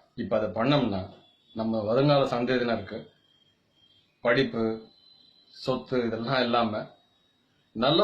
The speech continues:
ஒரு <clears throat> சுகாதாரமான ஒரு உலகத்தை நம்ம கொடுத்துட்டு போனோம் இல்லையா? இது ரொம்ப பிடிச்சிருக்கு. நல்ல விஷயத்தை யார் செஞ்சாலும் நம்ம வந்து அதை ஃபாலோ பண்ணலாம். ஆ, எனக்கு இது ரொம்ப பிடிச்சிருக்கு, நான் ஃபாலோ பண்ண போறேன்.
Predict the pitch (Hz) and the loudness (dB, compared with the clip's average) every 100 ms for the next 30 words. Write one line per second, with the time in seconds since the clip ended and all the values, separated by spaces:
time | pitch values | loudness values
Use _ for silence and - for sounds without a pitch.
0 | 147 123 113 104 95 92 - - 143 - | 4 4 2 0 -4 -6 -12 -4 -4 -4
1 | - 131 147 147 135 127 127 135 123 113 | -4 2 4 6 6 4 4 4 4 2
2 | 101 87 98 127 123 117 110 98 104 98 | 0 -2 0 2 2 0 -2 -4 -10 -8
3 | 104 104 92 95 101 - _ _ _ _ | -8 -6 -6 -8 -10 -14 _ _ _ _
4 | _ _ - 117 143 147 135 127 107 110 | _ _ -4 0 0 0 -2 -2 -4 -10
5 | - _ _ _ _ 110 123 139 131 127 | -12 _ _ _ _ -4 0 0 0 0
6 | 117 113 120 120 113 117 113 107 104 107 | 2 2 2 -2 0 0 -2 -4 -6 -6
7 | 98 101 107 95 98 92 - _ _ _ | -6 -6 -6 -6 -6 -8 -12 _ _ _
8 | _ _ _ _ - 87 87 85 - _ | _ _ _ _ -16 -14 -12 -14 -18 _
9 | - 117 113 117 113 - 117 110 110 98 | -10 -6 -4 -2 -2 -2 -4 -6 -6 -4
10 | 113 107 98 95 92 95 | -2 -2 -2 -6 -8 -12